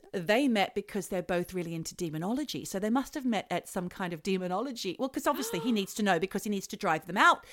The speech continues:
Speaker 1: She needs to know 'cause she wants to write them in. But his churchy pals told Spanish media that they believe he'd been possessed by demons. One of them said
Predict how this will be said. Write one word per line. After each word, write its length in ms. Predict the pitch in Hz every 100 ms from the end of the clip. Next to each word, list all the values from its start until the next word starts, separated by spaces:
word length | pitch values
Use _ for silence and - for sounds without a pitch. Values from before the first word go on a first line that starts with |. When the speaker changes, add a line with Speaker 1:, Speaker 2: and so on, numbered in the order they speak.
| - -
Speaker 1:
She 200 | - 392
needs 240 | 233 175 -
to 80 |
know 140 | 180 226
'cause 180 | - 220
she 100 | 202
wants 220 | 165 -
to 80 | 180
write 240 | 165 170
them 100 | 202
in. 280 | 254 294 131 - - - - - - _ _ _
But 120 | - 226
his 160 | 233
churchy 420 | - 277 269 269
pals 560 | 233 233 240 196 185 208
told 260 | - 214 202
Spanish 420 | - 202 196 -
media 300 | 202 202 202
that 120 | 185 -
they 140 | 262
believe 300 | 285 226 196
he'd 200 | 190 226
been 120 | 208
possessed 400 | 190 185 196 170
by 120 | - 160
demons. 480 | 202 202 156 160
One 240 | 180 202 285
of 100 | 294
them 120 | 175
said 400 | 165 165 151 156